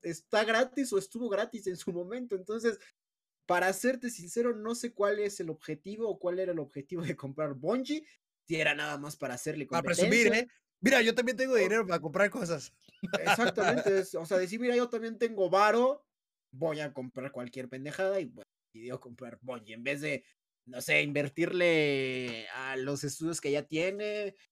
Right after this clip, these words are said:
Speaker 1: o no sé, cualquier otra cosa. Pudo haber hecho cualquier otra cosa. Pero bueno, esa fue la, la noticia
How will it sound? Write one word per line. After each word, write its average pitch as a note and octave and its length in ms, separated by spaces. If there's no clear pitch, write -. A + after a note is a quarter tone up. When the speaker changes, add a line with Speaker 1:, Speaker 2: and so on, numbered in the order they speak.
Speaker 1:
o D3+ 120
no G#3+ 160
sé, A#3+ 200
cualquier A3 360
otra B3+ 240
cosa. B3 420
Pudo B3 200
haber G#3+ 420
hecho G3 220
cualquier D3 280
otra D3 160
cosa. A#2 320
Pero F3 200
bueno, A3+ 260
esa C4 300
fue B3+ 200
la, G3 440
la D#3+ 240
noticia E3 880